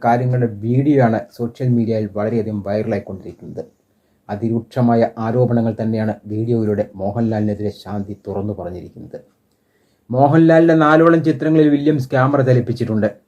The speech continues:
അദ്ദേഹത്തിൻ്റെ ജീവൻ്റെ ജീവൻ എന്ന മോഹൻലാൽ ചിത്രം സംവിധാനം ചെയ്തതും,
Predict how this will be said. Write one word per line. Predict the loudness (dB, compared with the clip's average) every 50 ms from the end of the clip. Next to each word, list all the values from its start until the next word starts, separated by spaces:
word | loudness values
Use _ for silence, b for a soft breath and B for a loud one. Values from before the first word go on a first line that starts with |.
| _ _ _ _ _ _
അദ്ദേഹത്തിൻ്റെ | -8 -4 0 4 4 6 6 4 2 0 2 2 2 2 0 -4 -12
ജീവൻ്റെ | -8 -4 0 0 2 2 4 4 4 2 2
ജീവൻ | 2 4 4 6 6 4 2 0 -2
എന്ന | 0 2 2 2 2 2
മോഹൻലാൽ | 2 2 2 2 4 4 2 2 0
ചിത്രം | -6 -6 -2 -2 -2 -2 -4 -4 -4
സംവിധാനം | -2 -2 0 0 2 2 2 2 2 2
ചെയ്തതും, | 2 2 2 2 0